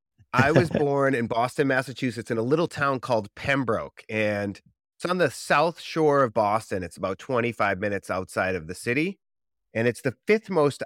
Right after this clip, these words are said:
Speaker 1: Irish town in America. And it's surrounded by the thirteen most Irish towns in America. And that's significant because, uh, you know, there's a lot of drinking, there's a lot of fighting. There's,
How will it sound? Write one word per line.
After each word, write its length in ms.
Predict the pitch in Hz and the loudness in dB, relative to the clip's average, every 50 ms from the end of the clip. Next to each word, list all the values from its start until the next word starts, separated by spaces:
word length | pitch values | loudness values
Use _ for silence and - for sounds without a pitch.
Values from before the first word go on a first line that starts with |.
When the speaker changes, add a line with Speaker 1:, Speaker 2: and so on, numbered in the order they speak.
| - | -2
Speaker 1:
Irish 460 | 110 117 120 120 123 123 123 120 - | 0 2 4 4 4 2 0 -2 -6
town 340 | - - 113 113 110 110 110 | -8 -6 -4 -2 -2 -2 -4
in 100 | 107 104 | -4 -6
America. 520 | 104 101 101 98 101 104 101 - 101 95 - | -6 -6 -4 -4 -4 -4 -4 -4 -6 -6 -6
And 100 | - 104 | -6 -8
it's 140 | 107 107 - | -8 -8 -8
surrounded 760 | - - 143 127 123 127 135 143 156 180 190 185 156 131 117 | -6 -2 -2 0 2 2 2 4 4 4 2 2 2 0 2
by 160 | 104 117 113 113 | 2 2 2 2
the 120 | 110 110 | 0 -2
thirteen 680 | 107 - - 143 135 131 113 - - 156 160 156 151 135 | -6 -2 0 0 0 0 -2 -6 -4 -2 0 2 2 2
most 280 | 117 107 107 101 - | 2 2 2 0 -2
Irish 360 | 92 87 87 82 82 90 - | -2 -2 0 -2 -4 -8 -10
towns 300 | - 98 87 82 82 82 | -8 -6 -6 -6 -6 -6
in 80 | 92 87 | -8 -8
America. 540 | 82 82 82 80 76 76 78 - 80 69 65 | -8 -6 -6 -6 -6 -6 -8 -8 -8 -8 -6
And 140 | 78 107 117 | -4 -2 0
that's 220 | 135 143 147 - | 0 0 -2 -2
significant 560 | - 190 151 156 208 220 214 202 165 165 131 101 | -4 -4 -2 0 0 0 0 0 0 0 0 0
because, 640 | 127 117 - - 135 123 120 117 113 104 - - _ _ _ _ _ _ _ _ _ _ _ _ _ _ _ _ _ - | -2 -4 -4 0 2 4 4 4 2 0 -8 -18 _ _ _ _ _ _ _ _ _ _ _ _ _ _ _ _ _ -2
uh, 380 | 123 127 120 120 113 113 117 104 101 | 2 4 4 4 4 2 0 -4 -6
you 180 | - 143 139 143 | -6 -4 -2 0
know, 460 | 131 123 120 117 113 110 110 107 - _ _ _ - | 2 2 2 2 0 -2 -2 -4 -8 _ _ _ -4
there's 160 | 143 131 120 | -4 0 2
a 40 | 131 | 4
lot 180 | 139 135 131 | 4 4 4
of 60 | 127 | 4
drinking, 560 | 104 120 131 131 127 - 147 139 139 143 127 - - | 2 2 0 0 2 2 0 0 0 -2 -6 -10 -10
there's 160 | - 131 107 | -6 -2 2
a 60 | 143 131 | 4 4
lot 160 | 131 127 127 | 6 4 4
of 80 | 123 | 2
fighting. 600 | - - 131 123 127 127 127 127 131 131 123 123 | 0 2 2 2 4 4 2 2 0 0 -4 -6
There's, 140 | 107 131 123 | -8 -6 -6